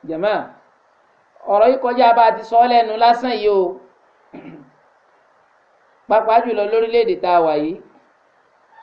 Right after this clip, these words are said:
Ọ̀rẹ́ sí ọ̀rẹ́ kejì, ṣé ń tọ́ ń fẹ́ fúnra ara rẹ lọ ń fẹ́ fóun náà?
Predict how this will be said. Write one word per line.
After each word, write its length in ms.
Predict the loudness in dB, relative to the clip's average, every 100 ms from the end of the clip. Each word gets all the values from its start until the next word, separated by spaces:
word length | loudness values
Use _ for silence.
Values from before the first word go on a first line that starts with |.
| -20 _ _ _ _ -20 _ _ _ _ _ _ _ _ _ _ _ _ _ _ _ _ _ _ _ -4
Ọ̀rẹ́ 480 | 2 6 6 6 4 0 -6 -20 _ _ -20 -20 -20 -20 _ _ _
sí 220 | _ -8 2
ọ̀rẹ́ 360 | 4 6 6 4 2
kejì, 360 | -2 -2 -8 -14 -16 _ _ _ _ _ _ _ _ _ _ _ _ _ _ _ _ _ _ _ _ _
ṣé 80 | 2
ń 120 | 2 2
tọ́ 140 | 2 2
ń 100 | 2
fẹ́ 200 | -2 -4 -4
fúnra 360 | -6 0 4 4
ara 220 | 6 4 6 4
rẹ 120 | 2
lọ 120 | 0
ń 80 | -4
fẹ́ 180 | -4 -4
fóun 260 | -2 -2 -2
náà? 200 | -4 -4